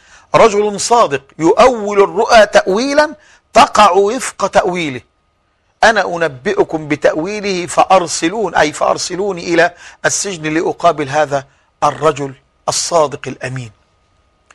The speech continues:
وذهب الساقي إلى السجن ودخل على يوسف وابتدأ الكلام مباشرة: "يوسف أيها الصديق". لم يقدم بين يديه أنه نسي قصة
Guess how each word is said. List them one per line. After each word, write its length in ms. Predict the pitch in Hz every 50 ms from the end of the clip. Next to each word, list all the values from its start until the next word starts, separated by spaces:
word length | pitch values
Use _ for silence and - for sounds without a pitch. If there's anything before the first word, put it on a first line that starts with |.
| _ _ _ _ _ _ 135
وذهب 520 | 139 151 143 131 165 170 156 147 143 143
الساقي 520 | 139 - - - - 151 143 - - 151
إلى 200 | 170 185 143 135
السجن 380 | 135 - - - 147 131 117 - _ _ _ _ _ _ - _ _ _ -
ودخل 500 | 147 156 147 180 180 - - 165 156 160
على 340 | 147 135 147 143 143 143 147
يوسف 640 | 156 151 147 131 - - 123 - - - - - _ _ _ _ _ _ _ _ _ _ _ _ _ _ _ _ _ _ _ -
وابتدأ 640 | 147 151 147 - _ - 226 254 190 220 220 -
الكلام 560 | 202 185 - - 190 190 202 220 226 202 202 190
مباشرة: 680 | 180 196 196 285 - - 220 208 208 214 - 208 196 165
"يوسف 680 | 170 214 285 320 269 196 - 185 170 - - - - - _ _ _ _ _ _ _ _ _ - -
أيها 400 | 247 269 233 214 190 156 147 151
الصديق". 880 | 143 - - - 156 139 127 120 139 139 131 - - _ - - _ _ _ _ _ _ _ _ _ _ _ _ _ _ _ _ _ _ _ _ _ _ _ _ _ _ _ _ _ _ _ _ _ _ _ _ _ _ _ _ _ _ _ _ _ _ _ _ _ _ _ _ _ _ _ -
لم 180 | - 247 - 208
يقدم 480 | 226 190 - 233 240 196 190 190 165
بين 200 | 147 170 165 160
يديه 440 | 156 147 143 147 202 196 143 160 151
أنه 320 | 147 151 165 160 151 151 151
نسي 340 | 165 180 165 - - 156
قصة 400 | 139 - - 180 - - - 135